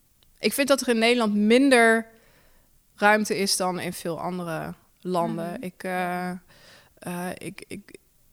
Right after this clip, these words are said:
Speaker 1: werk heel veel in Vlaanderen bijvoorbeeld
Speaker 2: Mhm.
Speaker 1: en in Brussel. En ik merk dat daar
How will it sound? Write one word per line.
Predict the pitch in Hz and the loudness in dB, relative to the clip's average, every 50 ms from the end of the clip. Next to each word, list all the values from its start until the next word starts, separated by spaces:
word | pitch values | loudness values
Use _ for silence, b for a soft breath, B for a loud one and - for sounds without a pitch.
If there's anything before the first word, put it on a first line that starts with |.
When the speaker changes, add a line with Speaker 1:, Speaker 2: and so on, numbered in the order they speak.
| _ _ _ | _ _ _
Speaker 1:
werk | - 185 196 196 202 202 202 | -8 0 2 4 4 2 2
heel | - 208 208 202 226 247 | 2 4 6 8 8 6
veel | 247 - 226 208 | 6 2 0 0
in | - 196 196 | 0 -2 -4
Vlaanderen | - - 196 185 190 220 240 247 240 226 | -4 0 2 2 4 2 2 -2 -2 -4
bijvoorbeeld | 220 214 - - 220 214 214 233 269 330 233 226 208 196 202 | -6 -6 -6 -6 -4 -4 -2 -4 -4 -4 -6 -8 -10 -10 -12
Speaker 2:
Mhm. | 240 302 302 | -14 -12 -10
Speaker 1:
en | - 185 | -8 -6
in | 185 180 | -6 -4
Brussel. | 185 180 202 226 - - 240 226 233 247 247 B B B B B B B B B B _ _ _ | -2 0 2 2 2 2 2 2 2 0 -2 B B B B B B B B B B _ _ _
En | - 196 202 190 - - | -2 0 0 0 -2 -4
ik | 190 190 | -6 -4
merk | 196 196 196 196 202 202 | -2 0 2 2 0 0
dat | - 202 190 - | -2 -6 -6 -4
daar | _ - 202 208 214 220 214 214 214 208 214 - | _ 4 4 6 6 6 6 4 4 2 -2 -6